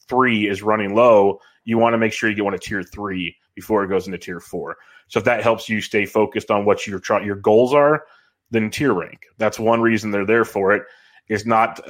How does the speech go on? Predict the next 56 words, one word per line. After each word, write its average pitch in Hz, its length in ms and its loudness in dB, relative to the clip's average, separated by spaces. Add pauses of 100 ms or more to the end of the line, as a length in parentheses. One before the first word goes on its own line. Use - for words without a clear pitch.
(160)
what 107 200 0
I 110 120 2
use 117 200 -2
anymore, 107 320 -2
'cause 104 140 -14
like 98 160 -4
Toby 110 240 -2
said, 104 200 -4
it's 98 160 -10
more 110 120 -2
about 101 320 0
knowing 104 300 -2
the 95 80 -8
player 110 300 0
pool 101 440 -2 (300)
and 104 160 -4
what 101 200 0
you 110 80 -2
need 107 140 -2
at 101 100 -2
each 98 180 -8
position, 98 540 -6
which 95 180 -10
relates 101 280 -2
to - 80 -14
your 90 80 -10
stats 95 580 -4 (380)
and 107 140 2
what's 98 180 2
available 101 460 2
down 95 200 2
the 90 60 -8
line. 107 440 2 (320)
Now, 107 340 4
he 104 140 -4
used 110 200 -2
the 104 80 -4
Gurriel 107 420 2
example. 110 600 0 (300)
If 110 160 -4
you 117 100 0
think 117 160 0
you 107 80 -6
can 107 80 -4
get 104 180 -2
batting 107 300 2
average 104 320 0
from 107 160 -6
another 101 260 0
outfield 123 380 0
spot 113 260 0
later 110 300 -2
that 98 140 -4
you 101 100 -14
can 101 140 -18
use, 98 420 -8